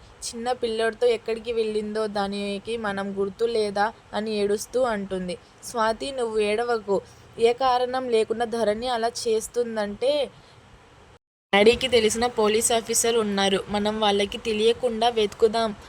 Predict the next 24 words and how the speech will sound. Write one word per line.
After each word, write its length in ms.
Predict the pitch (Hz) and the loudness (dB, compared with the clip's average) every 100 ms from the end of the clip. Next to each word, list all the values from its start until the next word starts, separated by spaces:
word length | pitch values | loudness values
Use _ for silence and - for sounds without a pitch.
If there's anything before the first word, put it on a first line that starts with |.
| - | -12
అని 180 | - 226 | -4 -2
చెప్దామని" 720 | 262 240 196 190 214 214 208 | 0 0 -2 0 0 0 -4
చెబుతుంది. 640 | 254 247 202 190 196 185 180 - - - | -2 -2 -2 -2 0 0 -2 -4 -16 -8
ఉదయం 380 | 180 226 247 254 | -2 0 0 4
లేచి 300 | 220 214 226 | 6 6 2
ధరణి 380 | 214 208 214 240 | 0 2 0 -2
స్నానం 500 | - 208 202 208 233 | -2 -2 0 0 -2
చేసి 480 | 240 220 202 - 208 202 - - | 2 4 4 0 -2 -4 -6 -8
తనకి 640 | 226 220 202 - 208 208 | -2 -2 -4 -6 -6 -6
జాబ్ 340 | 190 220 208 220 | -2 2 4 4
వచ్చిందని 680 | 233 - 233 208 202 196 208 | 2 2 0 2 2 0 -2
గుడికి 520 | 202 202 208 196 254 | 0 0 0 -2 0
వెళ్ళాలని 680 | 233 202 202 208 208 202 240 | 2 2 4 4 4 2 -2
అనుకుంటుంది. 640 | 214 196 202 190 190 185 | -2 0 -2 0 0 0
దగ్గరలో 500 | 185 190 196 226 240 | 0 0 2 2 2
గుడి 300 | 214 208 208 | 4 2 2
ఉందేమో 520 | 233 214 208 208 202 226 | 0 0 0 0 0 0
అని 280 | 214 208 240 | 0 0 0
అడుగుదామని 840 | 196 196 202 214 208 190 196 269 - - - | 0 2 0 0 0 -2 -2 -4 -6 -18 -2
బాబుని 400 | 208 220 214 240 | 4 4 2 -2
తీసుకెళ్లి 400 | 233 233 - 233 | -4 -6 -6 -8
దీప్తి 360 | 220 220 196 233 | -6 -6 -4 0
దగ్గరకు 520 | 214 202 202 202 254 | 0 2 0 0 0
వెళ్తుంది. 580 | 247 208 190 196 190 | 0 0 0 -2 0